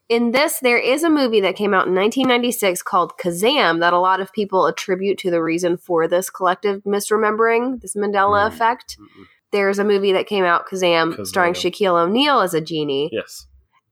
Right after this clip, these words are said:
Speaker 1: One thing, the one thing, when I was looking over this, I watched some clips from, from Shazam to see if I could remember it.
Speaker 3: You mean Kazam?
Speaker 1: Yeah, Kazam. Sorry. Uh,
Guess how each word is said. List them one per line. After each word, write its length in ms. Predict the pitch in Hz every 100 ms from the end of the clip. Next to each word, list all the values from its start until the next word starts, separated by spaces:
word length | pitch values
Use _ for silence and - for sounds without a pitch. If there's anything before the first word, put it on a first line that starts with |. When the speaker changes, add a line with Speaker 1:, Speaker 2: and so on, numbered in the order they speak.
| _ 220
Speaker 1:
One 260 | 240 381
thing, 220 | 440 320 240
the 100 | 247
one 200 | 254 285
thing, 160 | 240
when 100 | 208
I 120 | 208
was 120 | 240 240
looking 260 | 220 208
over 200 | 170 165
this, 200 | 151 -
I 100 | 185
watched 300 | 190 185 -
some 180 | - 208
clips 300 | - 202 -
from, 440 | - 190 190 190 -
from 340 | 190 185 190 - _ -
Shazam 600 | - 233 208 160 147 170
to 60 |
see 140 | 170 180
if 60 | 175
I 80 | 180
could 100 | 180
remember 320 | 170 156 156
it. 180 | 151 - 120
Speaker 3:
You 60 |
mean 140 | 110 98
Kazam? 380 | 95 101 101 - -
Speaker 1:
Yeah, 160 | 196 -
Kazam. 520 | 190 180 143 160 -
Sorry. 400 | - 143 147 156 _ _ -
Uh, 300 | 185 180 160